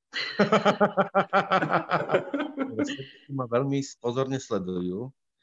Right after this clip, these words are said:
No a ten, eh, osemročný, tak, eh, ten, eh, ne-,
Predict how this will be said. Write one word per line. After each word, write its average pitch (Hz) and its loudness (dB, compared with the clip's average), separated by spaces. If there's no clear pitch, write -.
No 101 -4
a 98 -6
ten, 101 -2
eh, 101 -2
osemročný, 120 -2
tak, 98 -6
eh, 101 0
ten, 110 -4
eh, 104 -4
ne-, 123 -2